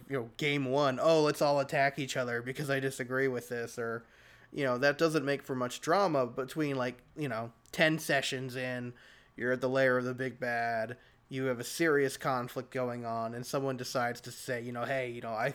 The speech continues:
I believe in this so much, I'm gonna actually fight for it," is way different.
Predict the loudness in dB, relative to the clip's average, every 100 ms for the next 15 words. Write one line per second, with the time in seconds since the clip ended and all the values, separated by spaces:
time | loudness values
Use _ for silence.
0 | -4 -4 0 2 2 2 -4 -4 2 2
1 | 4 2 0 -2 -2 -2 -4 -8 -4 0
2 | 0 -2 -6 -4 -2 -4 -4 _ _ -20
3 | -20 -2 0 0 -2 2 4 4 2 0
4 | 0 -4 -4 -8